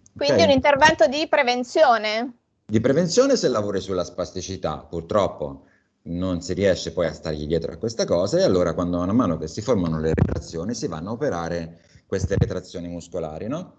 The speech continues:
Speaker 2: Questo è il comportamento che, ehm, diciamo, negli ultimi, diciamo, trenta anni, quaranta anni si è, si, si è fatto fondamentalmente. Allora la domanda è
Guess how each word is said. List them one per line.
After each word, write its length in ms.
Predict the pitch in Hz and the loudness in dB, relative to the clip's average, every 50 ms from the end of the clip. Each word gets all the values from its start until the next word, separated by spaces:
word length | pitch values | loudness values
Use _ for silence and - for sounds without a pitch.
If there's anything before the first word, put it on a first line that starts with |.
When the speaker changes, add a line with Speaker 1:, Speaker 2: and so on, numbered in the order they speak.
| _ _ | _ _
Speaker 2:
Questo 220 | - 190 165 - | -8 -6 -6 -6
è 20 | 107 | -6
il 40 | 107 | -4
comportamento 720 | 131 127 123 147 147 151 156 135 127 143 147 - 107 92 | -4 -4 -4 -4 -4 -2 -2 0 0 0 0 -2 -2 -2
che, 160 | - 95 98 | 0 0 0
ehm, 460 | 95 - 87 82 80 76 78 76 73 | 0 -2 -6 -6 -6 -8 -8 -10 -10
diciamo, 260 | 76 - 87 82 - | -10 -10 -8 -6 -6
negli 140 | - 69 73 | -6 -6 -6
ultimi, 340 | 80 - - 78 76 71 67 | -6 -6 -6 -6 -6 -6 -8
diciamo, 280 | 65 - - - - - | -10 -12 -14 -14 -12 -10
trenta 320 | - 82 80 76 71 - | -8 -6 -6 -6 -6 -6
anni, 200 | 78 98 95 85 | -6 -4 -4 -4
quaranta 360 | - 82 85 101 104 - 78 | -4 -4 -4 -4 -4 -4 -4
anni 180 | 78 85 87 80 | -4 -2 -2 -4
si 160 | - - 76 | -4 -6 -6
è, 180 | 67 71 67 - | -8 -8 -8 -10
si, 220 | - - - 73 | -10 -10 -10 -10
si 140 | - - 76 | -8 -8 -10
è 40 | 71 | -8
fatto 420 | - - 110 95 - - - - | -2 0 0 0 0 -2 -6 -8
fondamentalmente. 720 | - 82 76 73 80 82 82 82 87 85 80 78 85 92 139 | -8 -6 -4 -2 0 0 0 0 0 0 0 0 2 4 4
Allora 160 | 147 139 107 | 6 6 6
la 80 | 101 107 | 6 4
domanda 560 | 120 147 135 120 101 87 87 92 107 110 90 | 4 4 4 4 4 2 2 0 0 0 0
è 200 | 87 87 85 | 0 0 -2